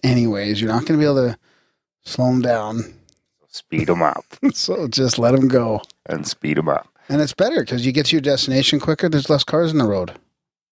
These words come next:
Speaker 2: Exactly, 'cause half of 'em are in the ditch driving too fast.
Speaker 1: No, it's not speed that kills, buddy. It's undue care and attention.
Speaker 2: Come on.
Speaker 1: I'm serious. Aren't you more,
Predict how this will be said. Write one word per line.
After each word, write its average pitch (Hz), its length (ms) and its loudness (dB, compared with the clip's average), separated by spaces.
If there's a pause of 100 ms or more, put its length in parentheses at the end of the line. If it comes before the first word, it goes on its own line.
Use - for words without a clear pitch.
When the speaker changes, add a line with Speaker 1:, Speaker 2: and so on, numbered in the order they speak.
(140)
Speaker 2:
Exactly, 80 640 0
'cause - 180 -12
half 78 240 0
of 76 80 -8
'em 80 80 -2
are - 20 2
in 76 100 -2
the 76 60 -4
ditch 82 380 0 (380)
driving 80 260 2
too 71 160 -8
fast. - 560 -4
Speaker 1:
No, 104 160 -2
it's - 160 -8
not 110 220 2
speed 117 260 0
that 104 140 -2
kills, 117 240 2
buddy. 98 320 -2
It's - 260 -4 (220)
undue 113 320 2
care 113 240 2
and 113 80 0
attention. 104 560 -4 (520)
Speaker 2:
Come - 140 -6
on. - 220 -6 (960)
Speaker 1:
I'm 175 100 0
serious. 277 540 -2 (400)
Aren't 240 180 0
you 233 160 2
more, 196 400 0